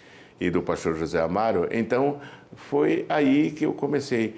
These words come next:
Com quatorze anos de idade, eu esqueci de dizer que o maestro do coral, que era Edivaldo, lá no Jardim São Paulo, me viu a dedicação, o meu com-, meu comportamento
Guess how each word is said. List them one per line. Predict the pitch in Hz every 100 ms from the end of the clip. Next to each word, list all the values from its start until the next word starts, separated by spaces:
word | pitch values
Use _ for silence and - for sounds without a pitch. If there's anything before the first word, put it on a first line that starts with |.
| - -
Com | - 175
quatorze | 180 170 - 202 226 190 139 117
anos | 113 113
de | 92
idade, | 87 98 123 101
eu | 95
esqueci | 90 92 90 92
de | 87
dizer | 85 87 80 110 117 - - - - -
que | - 104
o |
maestro | 117 123 104 120 131 - - 92
do | 78 87 82
coral, | - 85 90 98 87
que | 87
era | 82
Edivaldo, | 85 85 80 87 92 85
lá | 85 95
no |
Jardim | 90 87 -
São | 80
Paulo, | 78 98 113 101 - - - - -
me | 175 175
viu | 113 127 135
a | 123
dedicação, | 95 95 95 110 107 - 107 107 104 104 101 98 - - 90
o |
meu | 98 98
com-, | 92 95 90 - -
meu | 104 101
comportamento | 104 101 98 - 101 101 107 104 113